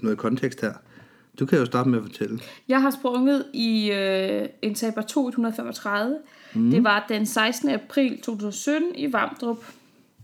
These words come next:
Speaker 2: Og jeg sprang med Olav og Lina, og Michelle var outside video nogle af gangene.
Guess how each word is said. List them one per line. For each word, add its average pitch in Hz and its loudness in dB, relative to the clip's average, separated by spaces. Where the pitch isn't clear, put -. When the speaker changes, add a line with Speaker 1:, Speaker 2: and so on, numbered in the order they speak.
Speaker 2:
Og 269 2
jeg 240 0
sprang 233 0
med 226 2
Olav 247 2
og 190 0
Lina, 269 0
og 247 2
Michelle 262 4
var 240 2
outside 226 0
video 202 -2
nogle 202 -4
af 208 -8
gangene. 175 -6